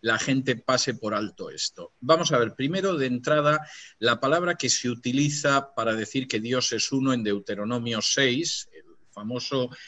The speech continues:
Shema Israel Adonai Eloheinu Adonai Echad, esa palabra en muchas ocasiones se utiliza como uno compuesto. Por ejemplo,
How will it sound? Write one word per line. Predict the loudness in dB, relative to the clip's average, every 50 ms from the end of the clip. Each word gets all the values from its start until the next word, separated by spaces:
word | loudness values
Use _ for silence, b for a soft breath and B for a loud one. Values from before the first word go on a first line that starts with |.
| B -4
Shema | -2 0 2 4 4 6 6 6 6 4
Israel | 2 2 2 2 4 4 4 4 4 4
Adonai | 2 2 0 0 2 2 2 2 2
Eloheinu | 2 0 -2 -2 -2 -2 0 0 0
Adonai | 0 0 2 2 2 2 2 0 -6 _ _
Echad, | -4 -2 -2 0 0 0 0 0 -4 -8 _ B B B B B B B B _ 2
esa | 4 6 6 4 4 4
palabra | 2 4 6 4 4 4 6 6 6 6 6 4 0 -8 _ _
en | -2 0 2 2
muchas | 2 2 2 2 2 2 2 2
ocasiones | 2 2 2 2 2 2 0 0 2 2
se | 2 2 2 2 0
utiliza | 0 -2 -2 0 0 0 2 2 2 0 2
como | 0 -2 0 2 2 2
uno | 2 2 0 0 0
compuesto. | 0 -2 -2 -2 -2 0 2 4 4 4 4 2 _ -10 _ _ _ _ _ _
Por | -8 -6
ejemplo, | -4 0 0 0 0 0 -4 -8 -14